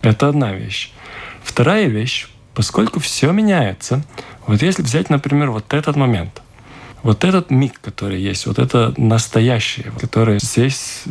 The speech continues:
мы все видим, или слушатели, которые, вот это настоящее, вот этот момент взять, он единственный. Никогда такого не было, и никогда такого не будет. То есть он неповторимый.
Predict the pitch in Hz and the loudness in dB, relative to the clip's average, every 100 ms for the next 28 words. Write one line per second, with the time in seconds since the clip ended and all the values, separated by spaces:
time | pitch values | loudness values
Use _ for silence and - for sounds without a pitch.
0 | - 110 104 104 - - 98 165 175 160 | -2 2 2 2 -2 -2 2 2 2 2
1 | 147 107 98 - - 160 165 151 131 127 | 2 0 -4 -8 -6 -2 0 0 0 0
2 | 120 117 120 117 101 101 - 160 170 175 | 0 -4 -2 0 -2 -4 0 0 2 2
3 | 156 143 - 127 139 120 98 92 95 - | 2 2 0 0 0 -2 -4 -6 -4 0
4 | 160 185 208 196 185 165 113 - - 104 | 0 0 -2 2 4 2 0 -8 -4 -4
5 | 107 - 117 143 135 139 147 120 - 110 | -6 -2 2 2 2 0 0 -2 -8 -12
6 | 101 104 - _ - - 113 127 151 139 | -12 -12 -16 _ -6 2 2 2 0 -2
7 | 135 170 - 180 - 143 135 101 101 107 | 0 -2 -2 -2 2 2 2 0 -2 -2
8 | 110 120 - - - - - 120 113 123 | -2 -2 -6 -20 -20 -18 0 4 4 2
9 | 117 104 98 120 143 117 - 110 104 101 | -2 -2 0 0 0 -4 -2 0 2 2
10 | 98 98 90 - - - - 123 117 - | 2 2 0 -4 -12 -18 0 2 2 2
11 | 127 127 131 143 - 127 127 - 127 120 | 2 4 2 0 -2 -2 -2 -2 0 2
12 | 131 95 95 | 2 0 -8